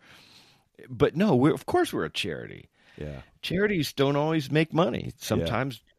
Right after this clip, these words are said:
Speaker 1: they lose money if, if you're giving more than you're taking in. But anyway, it's just that whole, it is so baked into us, we don't even think about it.
Speaker 2: Oh, we think it's normal.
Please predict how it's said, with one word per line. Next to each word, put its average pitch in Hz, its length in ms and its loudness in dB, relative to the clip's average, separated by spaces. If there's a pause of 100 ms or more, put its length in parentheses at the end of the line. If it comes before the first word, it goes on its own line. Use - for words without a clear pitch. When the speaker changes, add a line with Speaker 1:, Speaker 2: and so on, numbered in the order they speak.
(440)
Speaker 1:
they 147 140 2
lose 180 280 2
money 87 320 0
if, 107 80 -2
if 113 180 -2
you're 104 120 -2
giving 110 420 0
more 104 200 -4
than 95 120 -8
you're 82 120 -8
taking 92 380 -6
in. 95 160 -6
But 117 160 2
anyway, 101 400 -2
it's 139 160 -2
just 180 180 -8
that 98 180 -2
whole, 92 400 -2 (1040)
it 127 160 -8
is 123 140 -2
so 131 300 2
baked 120 360 0
into 107 520 -4
us, 78 300 -10 (120)
we 117 280 -4
don't 123 180 0
even 117 240 -2
think 110 360 -6
about 67 320 -6
it. - 120 -12
Speaker 2:
Oh, 170 120 4
we 101 60 2
think 117 200 -6
it's 101 140 -10
normal. 104 440 -2